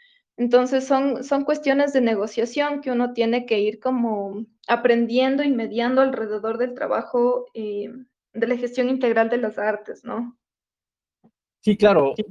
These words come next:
Speaker 2: creo, creo que esto es una parte como de estar ejercitando, ejercitando esta parte, ¿no? O sea, entre más ejercites un don,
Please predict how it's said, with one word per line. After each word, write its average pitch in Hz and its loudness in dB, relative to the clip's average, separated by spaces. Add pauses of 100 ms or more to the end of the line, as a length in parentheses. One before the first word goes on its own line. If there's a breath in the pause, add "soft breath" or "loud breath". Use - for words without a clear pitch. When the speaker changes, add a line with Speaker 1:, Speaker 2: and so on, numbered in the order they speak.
Speaker 2:
creo, 170 -4
creo 185 0
que 202 4
esto 190 2
es 196 0
una 180 0
parte 160 -2
como 127 -4
de 123 0
estar 131 -6
ejercitando, 131 -6
ejercitando 127 -8
esta 127 -10
parte, 127 -6
¿no? 117 -8
O - -18
sea, 117 -10 (420)
entre 120 -2
más 127 0
ejercites 135 -2
un 131 -8
don, 135 0